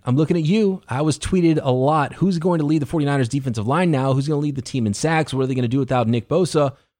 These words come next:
Arik Armstead is the veteran on that line. He's being paid like a star player. He needs to play like one and anchor the Niners D line the rest of the year. And he can do it. He was awesome last year. He was awesome last week.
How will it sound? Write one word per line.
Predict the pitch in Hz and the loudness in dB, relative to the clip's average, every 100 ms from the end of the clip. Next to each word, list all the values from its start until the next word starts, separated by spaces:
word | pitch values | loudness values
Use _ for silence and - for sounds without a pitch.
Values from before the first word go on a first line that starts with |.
| _ _ _ 160 | _ _ _ -6
Arik | 220 | -4
Armstead | 202 180 165 - 160 151 - | 0 0 0 0 0 0 -2
is | 131 127 120 117 107 - | 0 0 0 -2 -6 -8
the | 110 | -8
veteran | 92 131 156 151 | -4 -2 0 0
on | 156 | 0
that | 156 147 | 0 0
line. | 151 156 151 151 _ _ | -2 -2 -4 -8 _ _
He's | _ 117 | _ -8
being | 117 110 | -4 -4
paid | - 127 135 | -4 -4 -2
like | 139 139 | -2 -2
a | 127 | -4
star | - 123 120 | -4 -4 -4
player. | - 117 113 113 - | -4 -2 -2 -4 -10
He | - 117 | -12 -6
needs | 123 113 | -6 -6
to | 95 | -8
play | - 208 | -4 -2
like | 185 92 | -2 -4
one | 95 95 98 | -4 -4 -4
and | 110 107 101 | -4 -6 -6
anchor | 120 - 135 | -6 -4 -2
the | |
Niners | 110 117 113 107 | -2 -2 -4 -6
D | 98 113 123 | -8 -4 -4
line | 113 135 | -4 -4
the | 107 | -2
rest | 104 120 98 | -2 -4 -6
of | |
the | 95 | -4
year. | 110 104 _ _ _ _ | -4 -4 _ _ _ _
And | 117 139 | -6 -4
he | |
can | 226 214 | 0 0
do | 226 | 0
it. | 311 - _ _ _ | -2 -6 _ _ _
He | 262 | -4
was | 196 | -2
awesome | 208 285 240 123 | -4 -2 -2 0
last | 98 - - | -2 -6 -10
year. | 82 _ _ _ _ _ | -14 _ _ _ _ _
He | 196 | -4
was | 220 | -2
awesome | 214 233 | 0 0
last | 220 247 - | 0 -2 0
week. | 262 339 - | 0 0 -4